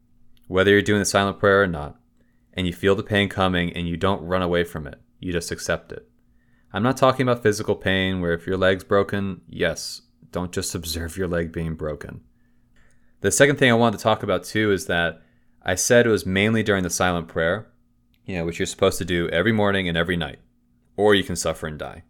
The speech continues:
Your call. What you'll find too with the silent prayer is that over time, you'll begin to do it more and more naturally throughout the day, where you'll have moments of reflection, where you'll be there quietly, at maybe in between projects that you are working on or at lunch,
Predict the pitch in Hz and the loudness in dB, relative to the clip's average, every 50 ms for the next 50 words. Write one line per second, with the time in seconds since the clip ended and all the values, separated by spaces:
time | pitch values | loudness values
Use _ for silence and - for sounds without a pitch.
0 | _ _ _ _ _ _ _ _ _ _ _ - 82 85 82 - - 73 - - | _ _ _ _ _ _ _ _ _ _ _ -8 -6 -6 -6 -6 -8 -14 -14 -16
1 | _ _ _ _ _ _ _ _ _ _ _ _ _ _ _ _ _ _ - 98 | _ _ _ _ _ _ _ _ _ _ _ _ _ _ _ _ _ _ -4 -2
2 | 95 104 101 98 - 123 117 117 110 - - - 120 123 127 - 104 - - 104 | 0 0 0 0 2 0 2 2 0 -2 -2 0 2 2 2 0 -2 -2 -2 0
3 | 101 98 85 - - - 107 107 107 98 92 90 80 90 82 - 78 92 101 101 | 0 0 -4 -4 0 2 6 6 6 6 4 2 0 -2 -4 -2 -2 -2 -2 -2
4 | 98 - - 107 107 107 101 92 87 82 80 - _ _ _ _ _ _ _ _ | -4 -6 -4 -2 0 0 0 0 -2 -4 -8 -12 _ _ _ _ _ _ _ _
5 | _ _ - 92 98 101 98 117 110 123 123 123 120 113 101 110 110 104 87 87 | _ _ -6 0 0 2 2 2 2 2 0 0 0 -2 0 4 4 4 4 2
6 | 85 95 98 104 107 107 107 104 104 101 98 90 87 90 92 95 - - 101 92 | 0 2 4 6 6 6 4 4 4 4 2 4 4 4 4 2 2 0 0 0
7 | 87 85 - 98 92 87 85 - 82 80 85 85 85 90 104 110 - _ _ _ | 0 0 2 4 4 4 4 2 -2 -2 2 2 2 2 0 -4 -10 _ _ _
8 | _ _ _ _ _ - 98 95 90 82 - - - 98 95 95 95 92 85 90 | _ _ _ _ _ -4 -2 -2 -2 -4 -6 -10 -4 0 2 4 4 4 4 4
9 | 92 87 - 87 85 87 92 101 104 104 101 - 98 85 87 85 - - 92 87 | 2 2 2 2 2 4 4 6 4 4 2 2 0 0 0 -2 0 0 0 0
10 | - - - 107 107 110 113 - _ _ _ _ _ _ _ _ - 92 90 87 | 0 -2 -4 -4 -4 -6 -10 -14 _ _ _ _ _ _ _ _ -4 0 2 2
11 | 82 80 92 92 90 90 85 - - - 87 87 90 90 80 92 92 90 90 87 | 2 4 2 4 4 4 2 2 2 4 4 6 6 4 4 2 2 2 2 2
12 | 87 85 85 85 - - - 82 90 90 87 87 82 90 90 90 92 92 87 - | 2 0 -2 -4 -12 -10 -8 -6 -4 -2 -4 -2 -2 0 0 0 0 -2 -4 -4
13 | - 101 95 87 - - 87 90 87 104 101 - - - 80 101 95 92 92 98 | -4 -2 -2 -2 0 2 2 2 2 2 0 -2 -2 -2 0 2 2 4 2 2
14 | 98 - 95 92 90 92 92 92 92 90 90 85 80 78 76 73 - 82 82 85 | 0 0 -2 -2 0 0 2 2 2 0 0 -2 -4 -4 -4 -6 -6 -4 -2 -2
15 | 90 95 107 - - - | -2 -2 -2 -6 -10 -12